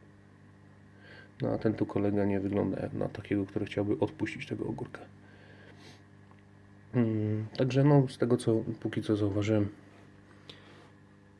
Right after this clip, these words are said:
kraby są całkiem ciekawe, y, w tego typu akwarium dają sobie radę, chociaż fakt, że tylko trzy tygodnie, więc to, mm, może się jeszcze coś zmienić, mam nadzieję, że nie,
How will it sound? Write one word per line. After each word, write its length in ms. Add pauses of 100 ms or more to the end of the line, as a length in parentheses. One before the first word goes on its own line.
(180)
kraby 340
są 200
całkiem 340
ciekawe, 640 (140)
y, 280
w 120
tego 240
typu 240
akwarium 440
dają 260
sobie 240
radę, 180
chociaż 240
fakt, 160
że 60
tylko 340
trzy 180
tygodnie, 460
więc 280
to, 220 (300)
mm, 420 (420)
może 300
się 80
jeszcze 200
coś 140
zmienić, 300
mam 200
nadzieję, 280
że 140
nie, 180